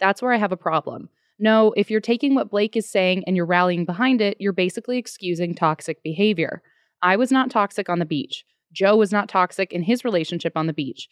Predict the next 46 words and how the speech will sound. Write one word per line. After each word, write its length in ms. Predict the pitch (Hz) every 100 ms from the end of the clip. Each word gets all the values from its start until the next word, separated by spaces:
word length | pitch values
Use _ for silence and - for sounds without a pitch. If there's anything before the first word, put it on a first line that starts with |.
| _ _ -
Becca 300 | 226 247 247
wasn't 320 | 214 208 196
toxic 400 | 185 180 190 -
in 140 | 208
her 160 | 165 175
relationship 540 | 165 151 147 160 151 -
on 100 | 151
the 60 | 151
beach. 340 | 151 - - - _ _
I'm 120 | 190
not 200 | 202 226
trying 160 | - 277
to 60 | 269
speak 280 | - 185
for 100 | -
them. 240 | 180 160 165
I'm 120 | -
trying 160 | 175 196
to 40 | 196
speak 220 | - 196
about 220 | 185 175
my 160 | 170 180
situation 500 | 202 190 190 170 180
specifically. 720 | - 185 214 196 - 127 - _ _
But 100 | 214
if 100 | 208
you're 120 | 214
going 220 | 202 233 240
to 100 | 233
warn 480 | 170 175 214 247 254
someone 320 | 214 190 180
about 300 | 175 170 -
someone, 500 | 170 156 156 160 175 - _
why 160 | 190 208
not 180 | 240
warn 240 | 196 202 208
them 140 | 190
about 220 | 180 175
the 60 | 175
toxic 460 | - 196 - 247 -
behaviors 440 | 202 185 175 165
that 120 | 160
people 240 | - 175 170
can 140 | 180
have? 340 | 170 135 - _ _ _
Oh, 340 | 220 202 147